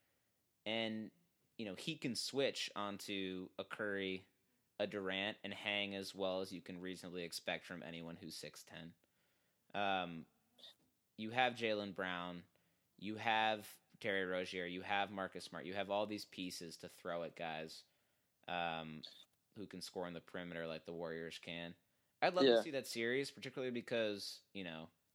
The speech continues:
Speaker 1: Stevens is so good and, and, and what have you, and, and Ky-, and Kyrie, this is actually a point I wanted to make. I think,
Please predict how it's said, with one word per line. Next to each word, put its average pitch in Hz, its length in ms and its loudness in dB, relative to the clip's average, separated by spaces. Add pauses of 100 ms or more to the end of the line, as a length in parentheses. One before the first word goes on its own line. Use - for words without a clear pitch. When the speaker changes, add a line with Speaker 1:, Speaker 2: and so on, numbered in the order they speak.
(1600)
Speaker 1:
Stevens 104 480 0
is 98 120 -4
so 98 220 2
good 95 400 2
and, 87 320 -4 (220)
and, 85 220 -6
and 87 160 -8
what 87 100 -4
have 85 260 -2
you, 85 220 -4
and, 82 220 -6 (100)
and 92 160 -8
Ky-, 117 360 0
and 107 160 -4
Kyrie, 139 600 4 (960)
this 185 160 2
is 202 60 0
actually 185 280 6
a 135 40 6
point 131 220 4
I - 20 6
wanted 117 200 4
to 107 60 2
make. 104 300 4 (1400)
I 143 100 10
think, 233 520 -2